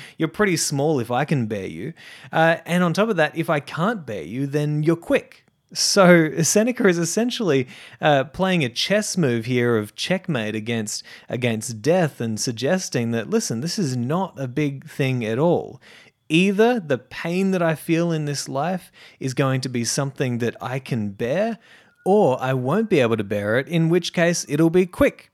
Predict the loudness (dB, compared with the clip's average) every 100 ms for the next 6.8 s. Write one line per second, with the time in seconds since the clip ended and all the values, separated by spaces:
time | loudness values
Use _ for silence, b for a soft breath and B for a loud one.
0 | -4 0 2 2 2 0 0 -8 -20 _
1 | -4 0 0 0 -2 2 0 0 B B
2 | -2 0 0 0 2 0 0 2 4 4
3 | 2 0 -4 -4 -4 -4 -4 -2 0 0
4 | 0 0 2 0 0 0 2 2 -2 -6
5 | -6 -4 -4 -4 -6 -4 -2 -4 -4 -6
6 | -6 -8 -6 -6 -8 -10 -10 -10